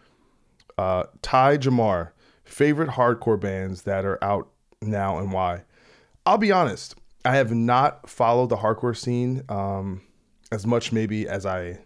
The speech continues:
as I should have. Um, and so I, I wrote this article on V H one about the best, you know, bands, bands you should check out. And a lot of people hit me up, "Hey man, you ain't talking about this band, talking about that band."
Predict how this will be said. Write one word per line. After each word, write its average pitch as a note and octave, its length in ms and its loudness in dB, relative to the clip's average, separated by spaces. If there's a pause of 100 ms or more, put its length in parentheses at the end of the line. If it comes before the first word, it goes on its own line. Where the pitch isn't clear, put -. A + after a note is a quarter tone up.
(180)
as - 120 -10
I D#2 60 -8
should - 260 -2
have. C3+ 300 0 (540)
Um, G2+ 480 -4 (260)
and A2+ 100 -8
so - 80 2
I, A#2+ 60 4 (140)
I - 20 -2
wrote C#3 220 0
this C3 160 -2
article G#2+ 640 0 (180)
on G2 220 -2
V G#2+ 160 -4
H G2+ 180 -6
one A2 160 -2
about G2 300 -4
the G2 80 -4
best, - 640 -6 (460)
you B2 100 0
know, G#2+ 80 -2
bands, A2+ 420 0
bands D3 320 2
you B2 60 -4
should G#2+ 160 -10
check A#2 260 -4
out. G#2+ 260 2
And G2+ 80 -6
a G2+ 60 -2
lot A2 120 2
of - 60 -2
people G#2 160 -6
hit A2 120 -2
me B2 100 0
up, G#2 80 -4
"Hey G3+ 180 4
man, F#3+ 280 2
you G3 80 0
ain't F#3 100 -2
talking F3+ 240 -6
about E3+ 140 -2
this F3 140 -4
band, E3 260 -2
talking - 160 -2
about C3 140 0
that C3 200 0
band." C3 300 0